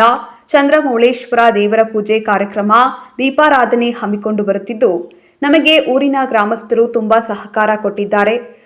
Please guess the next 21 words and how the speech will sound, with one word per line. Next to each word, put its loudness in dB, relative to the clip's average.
ಹಾಗಾಗಿ 4
ತುಂಬಾ 2
ಸಂತೋಷಕರವಾಗಿದೆ. 0
ಹಾಗೆಯೇ 0
ನಾವು 2
ವರ್ಷ 2
ವರ್ಷ 0
ಕಾರ್ತಿಕ 0
ಮಾಸ -4
ಪೌರ್ಣಮಿ 4
ದಿನ -2
ಕೃತಿಕಾ 0
ನಕ್ಷತ್ರ -2
ಕೃತಿಕೋತ್ಸವ -2
ಶಂಭೋ 4
ವಂಶಸ್ಥರಿಂದ 0
ಹಮ್ಮಿಕೊಂಡು -2
ಬರುತ್ತಿದ್ದು, -2
ಇದನ್ನು 2
ಇನ್ನು 2
ಮುಂದೆಯೂ -2